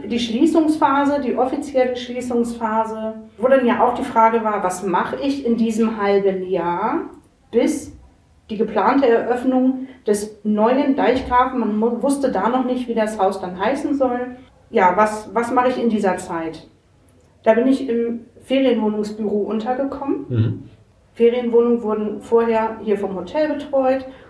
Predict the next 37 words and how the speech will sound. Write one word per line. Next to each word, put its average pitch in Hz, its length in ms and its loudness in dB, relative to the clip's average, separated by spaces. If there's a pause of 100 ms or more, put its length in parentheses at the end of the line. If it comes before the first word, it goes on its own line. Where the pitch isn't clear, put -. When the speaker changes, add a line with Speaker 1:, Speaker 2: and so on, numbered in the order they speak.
Speaker 1:
musste 254 320 4
dann 220 180 2
ja 220 240 2
auch 254 160 0
raus 247 200 0
durch 247 200 -2
die 226 100 -6
Schließung, 240 500 -2
weil 196 160 0
hier 202 160 2
war 190 180 -2
dann 233 180 0
ja 233 140 0
nichts 220 360 -6
mehr. 208 280 -4 (280)
Es - 100 -20
wurde 214 200 2
ein 202 80 0
Ferienwohnungsbüro 202 1120 2
eröffnet 190 600 -2 (320)
und 196 140 -2
da 190 180 2
habe 196 160 0
ich 196 100 -4
dann 185 120 -2
einen 180 100 -4
Vertrag 233 680 -4
bekommen 277 880 0 (260)
für 262 120 4
ein 226 200 2
halbes 202 340 0
Jahr. 247 320 -2 (640)
Und 214 140 -4
es 208 140 -6
war 190 220 -6
auch - 180 -8
klar, 240 500 0